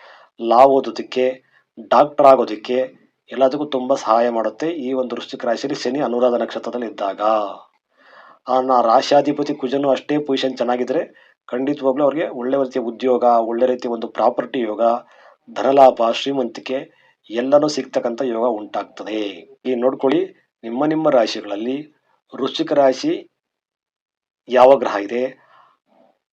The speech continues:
ಆಮೇಲೆ ಯಾವ ನಕ್ಷತ್ರದಲ್ಲಿದೆ, ಯಾವ ಗ್ರಹ ಇದೆ ಅನ್ನೋದಕ್ಕಿಂತ ಹೆಚ್ಚಾಗಿ ಅದು ಯಾವ ನಕ್ಷತ್ರದಲ್ಲಿದೆಯೋ ಆ ನಕ್ಷತ್ರದ ಅಧಿಪತಿ ತುಂಬಾ ಚೆನ್ನಾಗಿರ್ಬೇಕು.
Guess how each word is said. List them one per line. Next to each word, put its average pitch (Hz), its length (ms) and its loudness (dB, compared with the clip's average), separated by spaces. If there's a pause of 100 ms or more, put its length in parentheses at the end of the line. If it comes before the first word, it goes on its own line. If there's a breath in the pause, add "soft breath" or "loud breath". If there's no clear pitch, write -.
(680)
ಆಮೇಲೆ 143 680 2
ಯಾವ 131 320 6
ನಕ್ಷತ್ರದಲ್ಲಿದೆ, 135 840 2
ಯಾವ 117 380 4
ಗ್ರಹ 131 280 2
ಇದೆ 139 140 -2
ಅನ್ನೋದಕ್ಕಿಂತ 147 460 -2
ಹೆಚ್ಚಾಗಿ 139 680 4 (460 soft breath)
ಅದು - 220 -6
ಯಾವ 117 320 2
ನಕ್ಷತ್ರದಲ್ಲಿದೆಯೋ 139 960 0
ಆ 127 360 2
ನಕ್ಷತ್ರದ 151 800 -2
ಅಧಿಪತಿ 151 640 -2 (380 soft breath)
ತುಂಬಾ 143 240 4
ಚೆನ್ನಾಗಿರ್ಬೇಕು. 110 920 -2